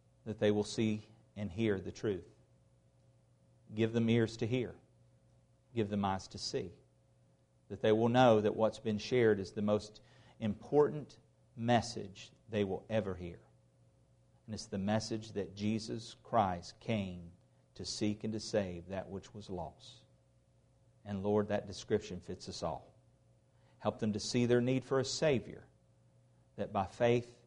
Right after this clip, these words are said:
they may turn in repentance and call out to the only name under heaven given amongst men by which to be saved,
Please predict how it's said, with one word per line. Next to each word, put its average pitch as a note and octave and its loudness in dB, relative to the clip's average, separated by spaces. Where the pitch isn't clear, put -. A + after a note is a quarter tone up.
they G2+ -4
may F#2 -6
turn A2+ -2
in G2+ -6
repentance G#2 -6
and G2+ -10
call B2 6
out G#2 2
to G2+ -6
the F#2+ -8
only A#2 -2
name F2 -6
under B2 4
heaven F#2 -6
given G#2+ 4
amongst A2+ 0
men F#2+ -8
by G2+ -2
which F#2+ -6
to - -12
be F#2+ -8
saved, - -10